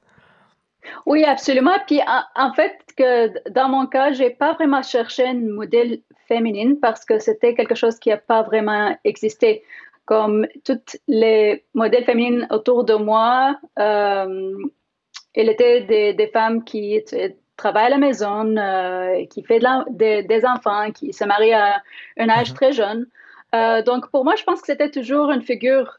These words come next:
Speaker 1: euh, masculin que, que c'était le modèle pour moi. Euh, dans mon cas, c'était mon père, en fait, parce que lui, euh, et, il a étudié la musique, euh,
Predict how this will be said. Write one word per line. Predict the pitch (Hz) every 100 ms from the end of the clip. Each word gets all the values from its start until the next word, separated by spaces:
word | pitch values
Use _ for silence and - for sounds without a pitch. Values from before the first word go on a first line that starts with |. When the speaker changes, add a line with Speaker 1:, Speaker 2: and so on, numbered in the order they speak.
| -
Speaker 1:
euh, | 220
masculin | 208 233 - 233 214 277 320 _ -
que, | 214 196 190 185
que | 190
c'était | 190 196 220
le | 208
modèle | 196 226
pour | 220 190
moi. | 196 294 - - - - _ 226
Euh, | 220 220 214
dans | 240
mon | 269 285
cas, | 320
c'était | 320 311 311
mon | 370 294
père, | 220 233 214
en | 202
fait, | 202 202 196
parce | 214 208
que | - 233
lui, | 220 269 320 339 -
euh, | 220 220 208 202 214 - _ _ _ -
et, | 214 202 220
il |
a | 254
étudié | 254 220 247
la | 262
musique, | 233 208 233 247 233 - _ _ 220
euh, | 214 214 208 202